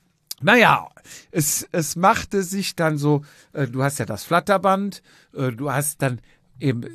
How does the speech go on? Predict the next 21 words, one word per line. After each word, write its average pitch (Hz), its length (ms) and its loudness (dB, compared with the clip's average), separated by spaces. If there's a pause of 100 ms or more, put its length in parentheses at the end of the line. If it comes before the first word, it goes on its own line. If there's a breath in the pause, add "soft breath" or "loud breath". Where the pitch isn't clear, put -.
(440 loud breath)
ich - 200 -4
liebe 139 300 2
das 117 220 -2
ja 117 80 -2
im 123 160 -6
Osten. - 340 -8
Im 117 120 -6
Osten - 300 -6
ist - 160 -4
ja 131 120 2
noch 127 280 0
alles 143 380 0
geregelt, 127 560 0
da 135 40 -4
ist - 200 -10
noch 135 180 -2 (100)
Druckdrallgeschwindigkeit, 143 1500 0 (300 loud breath)
da 143 200 6 (180 loud breath)
laufen 185 680 4
Kommissäre 185 800 2
rum. 117 340 0